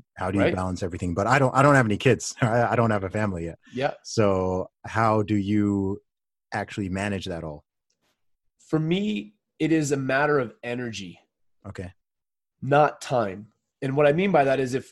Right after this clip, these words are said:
Speaker 2: if, if you were kicking it at home, like, chilling in your sweats one night, and I was like, "Yo, let's go roll out, man. I'm kind of in a mood. Like,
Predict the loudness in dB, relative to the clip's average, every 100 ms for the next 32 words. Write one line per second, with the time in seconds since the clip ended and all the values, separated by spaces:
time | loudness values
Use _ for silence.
0 | -6 -6 -6 -10 _ _ _ _ _ -4
1 | -2 0 2 4 2 4 6 6 6 6
2 | 6 4 0 -2 -8 _ _ 2 4 4
3 | 4 0 -2 2 4 4 2 0 2 2
4 | 2 -2 _ _ _ _ _ -2 2 2
5 | 2 4 8 8 6 0 _ _ _ _
6 | _ 0 4 6 10 10 10 10 8 6
7 | 2 4 4 6 4 6 6 6 6 2
8 | 0